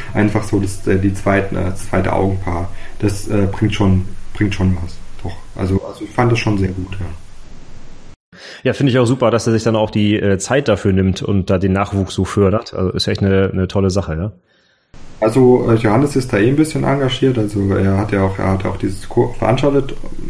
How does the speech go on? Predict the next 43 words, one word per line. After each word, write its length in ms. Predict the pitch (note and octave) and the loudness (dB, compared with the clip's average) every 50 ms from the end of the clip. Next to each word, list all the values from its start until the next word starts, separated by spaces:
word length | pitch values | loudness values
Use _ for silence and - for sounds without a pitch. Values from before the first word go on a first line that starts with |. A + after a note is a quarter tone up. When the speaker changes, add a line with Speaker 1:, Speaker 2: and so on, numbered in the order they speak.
| - - | -4 -2
Speaker 1:
jetzt 220 | A2 G#2+ G#2 - - | -2 -2 -2 0 2
leider 220 | G2+ G2+ G2+ G2+ | 2 2 4 4
nicht 200 | A2 C#3 - - | 2 2 2 2
mehr 120 | D#3 D3 | 2 2
das 140 | C3 B2 - | 2 2 0
Coder 260 | - C#3+ C#3 C#3 C3 | 4 4 4 4 4
Dojo 340 | A#2+ B2 B2 B2 A#2+ - A#2+ | 4 4 4 2 2 2 2
in 120 | A#2 G#2 G2+ | 2 2 2
Heidelberg. 540 | G#2+ - D3+ C3 - C#3+ C#3+ C#3+ C3+ - - | 2 2 2 4 4 4 4 2 2 2 0
Das 260 | - A#2 - - - | 0 0 0 0 0
Coder 240 | - - A#2+ A#2+ A2 | 2 4 4 4 4
Dojo 320 | - - G#2+ G#2 - - | 4 2 2 2 2 2
ist 100 | G2+ - | 2 2
für 300 | - - F#2+ F#2+ F#2 F#2+ - - - - - - - | 2 2 4 4 4 4 2 2 2 2 2 2 2
Kinder. 380 | - - B2 D3+ F3+ A3+ A3+ G3 - - - - - - - - - - - - | 2 2 4 4 4 4 2 2 2 2 2 0 0 0 0 0 0 0 2 2
Äh, 40 | A2+ | 2
da 1400 | A2 G#2+ G#2+ A2 A2 G#2+ G#2+ G#2 G#2+ G#2+ G#2 - - - - - - - - - - - - - - - G#2 A2+ A#2+ - | 4 4 4 4 4 4 4 4 4 2 2 0 -4 -10 -14 -14 -10 -10 -8 -6 -4 -4 -4 -2 -2 0 0 0 2 2
konnte 220 | - D#3 A#2+ B2 | 2 2 2 4
man 220 | A#2+ A#2+ A2+ A2 A2 | 4 4 4 4 2
sich, 200 | A#2 A#2 A2+ G#2+ | 2 2 2 2
da 240 | - - G2+ G2 G2 | 2 2 2 2 4
war 100 | G2 F#2+ | 4 2
ich 140 | F#2+ - - | 2 2 2
auch 160 | B2+ C#3+ - | 2 2 2
dann 140 | - C#3 B2+ | 2 2 2
zweimal 300 | B2 - C3 B2 B2 A#2+ | 2 2 2 2 4 4
Mentor 380 | B2 B2 A#2+ B2 A#2+ B2 B2 A#2+ | 4 4 4 4 4 2 4 4
neben, 300 | A#2+ A#2 A#2 A2+ A2+ - A#2 A#2+ A2 G#2+ G#2+ G#2+ A2 A2 - - - - - - - - - - - - | 4 4 4 4 2 2 0 0 0 0 0 0 0 0 -2 -2 -2 -2 -2 -2 -2 -2 -2 -2 -2 0
äh, 60 | G#2+ | 0
äh, 60 | G2+ | 0
zuvor 520 | G#2 - A2+ - - G#2+ G#2 G#2 G#2+ G#2 G2+ | 2 0 0 0 2 2 2 2 2 2 2
und 360 | F#2+ G2 F#2+ F#2 F#2 - - - - | 2 2 2 0 0 -2 -2 -2 -2
ja, 220 | F2+ F2+ E2+ F2 - - - - - - - - | 0 0 0 -2 -2 -2 -2 -2 -2 -2 -2 0
darüber 260 | - G2 G2+ G2+ G2+ | 2 2 4 4 4
habe 120 | G2 G2 G2+ | 4 2 2
ich 80 | - | 0
ihn 80 | G2+ G2 | 2 0
auch 120 | F#2 F2+ - | 0 0 0
kennengelernt. 560 | - F2+ F#2 F#2 F#2+ F2+ F2+ - F#2 F#2+ - - - | 0 0 2 2 2 2 2 0 0 0 -2 -2 -2
Speaker 2:
Oh, 60 | G#2 - | -2 0
klasse, 280 | - A2 F#2 - - | 0 0 0 0 0
Speaker 1:
Ja. 60 | E2+ F#2+ | 0 0
Speaker 2:
ja. 80 | F#2+ | 0